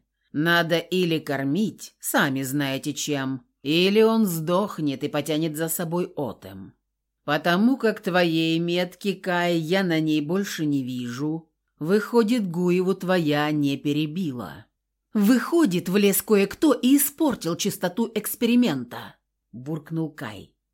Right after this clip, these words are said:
"Выходит, метить чужое нехер", огрызнулся Гро. "Самому думать и шевелиться быстрее тогда надо,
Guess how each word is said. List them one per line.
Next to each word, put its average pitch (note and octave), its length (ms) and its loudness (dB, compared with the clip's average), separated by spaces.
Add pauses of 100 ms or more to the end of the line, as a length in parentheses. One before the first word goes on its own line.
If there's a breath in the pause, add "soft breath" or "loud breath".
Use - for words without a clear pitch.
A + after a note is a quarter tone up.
"Выходит, D3 720 -4
метить F#3+ 540 2
чужое D#3+ 480 0
нехер", C3 680 -2 (240)
огрызнулся C#3+ 680 -8
Гро. C#3 380 -10 (320)
"Самому C4+ 640 6
думать F3+ 440 0
и A3 60 -4
шевелиться F3+ 560 -2
быстрее E3 520 -2
тогда D#3+ 280 -4
надо, C#3+ 520 -4